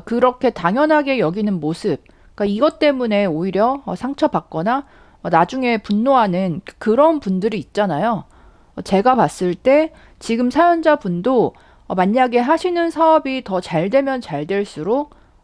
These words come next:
처가 쪽에서 더 바라게 될 가능성이, 아, 커 보인다.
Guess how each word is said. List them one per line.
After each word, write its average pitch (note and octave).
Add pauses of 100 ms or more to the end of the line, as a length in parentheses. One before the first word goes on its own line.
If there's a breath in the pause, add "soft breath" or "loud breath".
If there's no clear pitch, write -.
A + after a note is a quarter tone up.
(100 soft breath)
처가 E4
쪽에서 C4+
더 F3
바라게 B3
될 A3+
가능성이, F#3 (240 soft breath)
아, -
커 -
보인다. E3